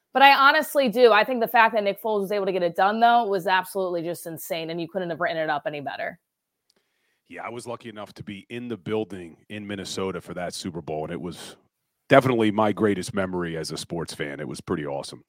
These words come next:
Speaker 2: Pretty awesome. But let's switch gears, 'cause another awesome thing that's going on is our seventy-sixers have won five straight games. They look like they are fun to watch.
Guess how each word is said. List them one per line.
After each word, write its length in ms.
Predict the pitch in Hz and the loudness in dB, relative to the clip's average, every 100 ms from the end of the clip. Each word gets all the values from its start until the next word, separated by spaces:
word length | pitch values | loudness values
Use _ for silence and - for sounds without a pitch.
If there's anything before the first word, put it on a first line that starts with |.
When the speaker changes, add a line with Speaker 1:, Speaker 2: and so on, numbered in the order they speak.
| - - - | -20 -20 2
Speaker 2:
Pretty 220 | - 151 107 | 8 8 8
awesome. 320 | 85 - 71 | 2 -4 -4
But 120 | 127 | 8
let's 200 | 196 - | 8 10
switch 260 | 214 196 - | 8 8 4
gears, 460 | 175 160 139 - - _ _ - | 2 4 2 -4 -18 _ _ 4
'cause 140 | 127 | 6
another 340 | 135 170 165 - | 8 10 10 8
awesome 340 | 143 143 143 | 6 6 4
thing 240 | 120 147 143 | 2 4 6
that's 160 | 127 | 2
going 300 | - 123 120 | 2 2 4
on 260 | 139 208 165 | 4 4 4
is 260 | 131 120 - | 2 -2 4
our 160 | 139 185 | 4 4
seventy-sixers 1120 | - 185 202 226 220 - 202 - - 160 117 | 2 2 2 -2 -4 2 2 2 2 2 2
have 180 | 117 110 | -2 0
won 240 | 135 123 - - | -4 -4 -10 -2
five 440 | 170 170 202 214 | 0 2 0 -4
straight 480 | - - 185 190 - | -6 2 2 2 -2
games. 460 | 120 92 101 - _ _ _ _ - | -4 -4 -12 -14 _ _ _ _ 2
They 120 | 165 | 6
look 240 | 180 156 | 6 6
like 220 | 151 123 - | 2 0 -2
they 160 | 127 | -4
are 240 | 120 110 92 | -2 -2 -4
fun 480 | - - 175 202 208 | -10 0 0 0 -2
to 120 | 175 | -2
watch. 540 | 117 101 107 - - | 0 0 0 -4 -16